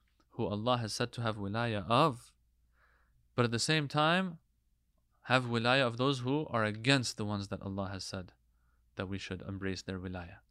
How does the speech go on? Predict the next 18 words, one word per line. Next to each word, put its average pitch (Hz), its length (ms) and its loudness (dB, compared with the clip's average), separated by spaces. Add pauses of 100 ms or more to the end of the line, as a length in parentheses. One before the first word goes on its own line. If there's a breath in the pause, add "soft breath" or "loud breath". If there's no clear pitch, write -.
(120)
It 101 100 -10
just 104 220 -6
doesn't 107 280 -6
add 98 180 -2
up. 87 120 -10 (1040 loud breath)
We 107 80 -6
seek 104 220 -6
refuge 117 340 -2
in 98 80 -6
Allah 95 180 -6
subhanahu 101 340 -8
wa 95 60 -8
ta'ala 101 380 -6
to - 100 -10
reach 123 160 -2
a 120 60 -4
point 135 280 -2
where 151 240 -2